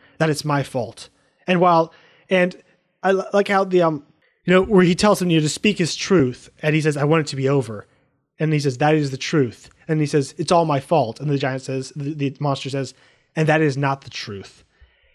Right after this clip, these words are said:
And it, then he asks, like, "How can I, how can I not want her to die, but also want this to be over?" And he, the, the, the monster says, "Humans are complicated beasts. You believe comforting lies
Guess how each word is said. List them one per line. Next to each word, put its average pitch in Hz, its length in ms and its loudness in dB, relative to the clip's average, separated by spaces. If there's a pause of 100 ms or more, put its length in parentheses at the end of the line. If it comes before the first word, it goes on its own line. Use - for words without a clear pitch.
(360)
And 170 280 0 (1160)
it, 202 180 6
then 185 180 2
he 175 120 2
asks, 160 260 0
like, 160 200 -2 (440)
"How 208 240 0
can 202 200 0
I, 180 260 2 (240)
how 220 180 2
can 226 180 0
I 180 240 2 (140)
not 180 300 0
want 170 200 2
her 165 80 -2
to 151 100 0
die, 139 340 2
but 143 120 -2
also 151 240 0
want 135 180 0
this 139 160 -6
to 135 60 -10
be 127 140 -2
over?" 135 300 0
And 117 120 -6
he, 147 80 -4
the, 147 380 -4
the, 151 100 -10
the 147 300 -8
monster 151 300 -4
says, 135 340 -4 (320)
"Humans 196 320 2
are 170 80 2
complicated 147 640 2
beasts. - 480 -4
You 139 60 -4
believe 151 320 0
comforting 156 380 -2
lies 139 560 0